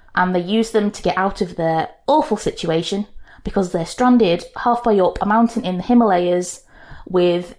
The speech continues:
only, like, light coats to keep them warm. They're being followed by Chinese soldiers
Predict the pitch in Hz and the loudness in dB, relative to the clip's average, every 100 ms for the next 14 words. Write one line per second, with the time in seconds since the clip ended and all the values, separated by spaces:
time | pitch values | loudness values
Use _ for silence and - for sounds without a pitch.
0 | _ 370 359 269 226 220 208 - - 208 | _ 2 4 4 4 2 0 -2 -2 2
1 | 196 208 214 - - - 214 180 - - | 4 4 0 -4 -8 0 4 4 0 -12
2 | - - _ - - 220 - 196 180 165 | -12 -14 _ -16 -8 -4 -2 0 2 2
3 | 156 160 165 _ - - - - 202 220 | 2 0 -6 _ -20 -20 -8 -2 2 4
4 | 214 269 269 247 240 208 - 247 240 233 | 4 2 4 4 2 0 2 2 4 4
5 | 233 220 220 220 226 | 4 4 6 4 2